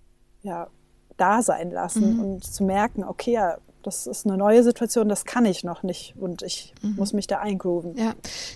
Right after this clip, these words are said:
Speaker 2: Ja, und da sind wir ja wieder an dem Punkt, ähm, dass es keinen Sinn macht, gegen etwas Bestehendes anzukämpfen, äh, gegen diese Gegendynamik in sich zu tragen, sondern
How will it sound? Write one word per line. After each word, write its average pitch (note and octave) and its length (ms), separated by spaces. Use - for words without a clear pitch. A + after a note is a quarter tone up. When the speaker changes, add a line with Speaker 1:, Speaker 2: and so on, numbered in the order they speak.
Speaker 2:
Ja, B3+ 180
und A#3+ 100
da G#3+ 80
sind G#3+ 200
wir G#3+ 100
ja G#3 140
wieder A3 320
an G3+ 100
dem G#3 160
Punkt, A3 460
ähm, G#3+ 360
dass G3+ 200
es - 260
keinen G#3+ 320
Sinn A3 280
macht, - 360
gegen G#3+ 360
etwas - 460
Bestehendes G3+ 540
anzukämpfen, A3 960
äh, A3+ 160
gegen F#3+ 640
diese G#3 220
Gegendynamik F#3 1200
in G3+ 200
sich G3 180
zu G#3+ 140
tragen, G3+ 480
sondern G#3 400